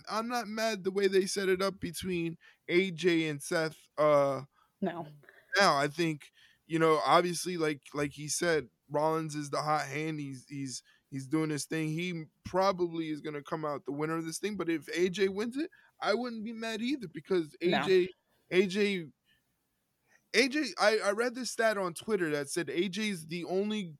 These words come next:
Speaker 1: Grand Slam champion in both W W E and Impact Wrestling.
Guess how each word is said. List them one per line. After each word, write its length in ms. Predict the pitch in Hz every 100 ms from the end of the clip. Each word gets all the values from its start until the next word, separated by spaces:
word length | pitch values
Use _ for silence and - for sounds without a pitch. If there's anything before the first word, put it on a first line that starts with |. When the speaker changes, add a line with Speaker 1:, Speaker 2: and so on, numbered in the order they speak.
| -
Speaker 1:
Grand 340 | 175 196 196
Slam 320 | - 180 170
champion 580 | 160 185 175 - 156 143
in 320 | 107 147 143
both 540 | 139 160 156 143 143 - -
W 300 | 160 180 185 165
W 380 | 175 170 165
E 160 | 165 110 151
and 180 | 160 143
Impact 500 | 156 156 156 143 -
Wrestling. 420 | 139 139 - -